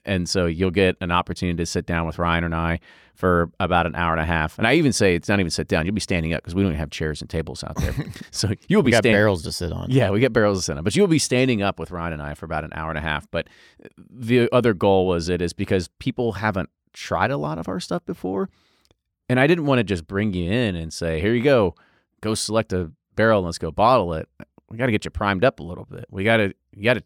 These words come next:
Speaker 1: taste everything that's in
Speaker 2: Get
Speaker 1: the
Speaker 2: you
Speaker 1: portfolio.
Speaker 2: lubricated.
Speaker 1: Yeah, you gotta taste everything in the portfolio. And, uh, we had our first group that came through last week with Chad and Sarah, and it was a really good eye-opener because at the very end of it, yes, a lot of people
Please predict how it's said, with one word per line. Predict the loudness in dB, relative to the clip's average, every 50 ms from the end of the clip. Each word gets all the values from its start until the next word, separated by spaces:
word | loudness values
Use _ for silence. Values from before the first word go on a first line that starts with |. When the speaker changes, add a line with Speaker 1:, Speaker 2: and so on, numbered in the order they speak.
| -8
Speaker 1:
taste | -4 -2 0 0 0 0 -2
everything | -2 -2 -2 -2 -2 -4 -4 -4
that's | -4 -6 -8 -8
in | -6 -4
Speaker 2:
Get | -2 -2
Speaker 1:
the | -2
Speaker 2:
you | -2 0
Speaker 1:
portfolio. | 0
Speaker 2:
lubricated. | 0 0 0 -2 -4 -2 -2 -2 -4 -6 -6 -4
Speaker 1:
Yeah, | -4 -2 -2 -2
you | -2
gotta | 0 0 0 2 2
taste | 0 0 0 0
everything | -2 0 0 0 0
in | -2
the | -4
portfolio. | -4 -4 -6 -4 -2 0 0 2 2 0 0 -2 -4 -6 -8 _ -20 -20 _ _ -2
And, | 0 4 4
uh, | 4 2 0 -6 -16 -12 -4
we | 0 2 4 4
had | 4 4 4
our | 6 4 4
first | 2 0 -2 -2 -2 -2 -2
group | -2 -2 -2 0 0
that | -4 -4
came | -2 -2 -4 -4 -4
through | -4 -4 -2 0 2 2 2 0 -2
last | -2 -2 -2 -2 -2 -2
week | -4 -4 -4 -4
with | -8 -6
Chad | -4 -4 -4 -2 -4
and | -6
Sarah, | -4 -2 0 2 2 2 2
and | 0 0
it | -2 -2 -2
was | -2 -2 0
a | 0 -2 -2
really | -2 0 0 0 0 -2 _ -4
good | 0 2 2 2 2 0 -2 _ _ _ 0
eye-opener | 2 4 4 2 0 -2 -4 -4 -4
because | -4 -6 -8 -6 -4 -4 -4 -4 -8 _ _ _ _ _ _ _ _ _ _ _ _ -2
at | -2 -2 -2
the | -4 -4
very | 0 2 4 4 4
end | 4 4
of | 2 2
it, | 0 0
yes, | 0 0 0 0
a | 0
lot | -2 -2 -2
of |
people | -2 -6 -8 -8 -8 -10